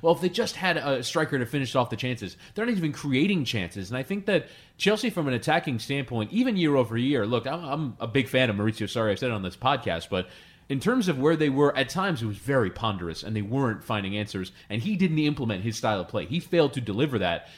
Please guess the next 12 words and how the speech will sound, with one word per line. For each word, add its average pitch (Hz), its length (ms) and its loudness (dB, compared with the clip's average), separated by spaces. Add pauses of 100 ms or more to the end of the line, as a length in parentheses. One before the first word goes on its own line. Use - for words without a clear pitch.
(140)
At 135 100 -4
the 147 60 -4
very 220 120 2
least, 262 180 -2
Frank 156 180 -2
Lampard 143 460 0
is 123 200 -2
implementing 110 600 -2
his 117 180 -2
style 110 300 -2
of 101 100 -6
play. 143 400 2